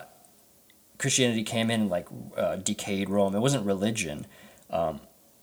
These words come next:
you know, he says that the breakup of the old religion had begun long before Christ. There were more vigorous attacks upon it,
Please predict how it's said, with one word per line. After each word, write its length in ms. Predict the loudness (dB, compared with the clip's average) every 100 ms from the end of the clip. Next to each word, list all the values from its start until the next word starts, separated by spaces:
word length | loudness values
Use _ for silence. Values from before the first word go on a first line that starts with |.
| 0
you 80 |
know, 120 | 2 2
he 140 | 4
says 300 | 6 8 6
that 100 | 4
the 80 | 0
breakup 420 | 4 4 6 2
of 80 | 2
the 80 | 2
old 260 | 4 4
religion 440 | 4 2 2 2 2
had 180 | 2
begun 360 | 2 2 4 6
long 220 | 6 6
before 280 | 4 2 0
Christ. 480 | 2 2 2 0 -4 -20 -10
There 120 | 0 4
were 60 |
more 200 | 8 8
vigorous 420 | 8 6 6 6
attacks 360 | 4 4 4 4
upon 340 | -2 2 4
it, 240 | 4 2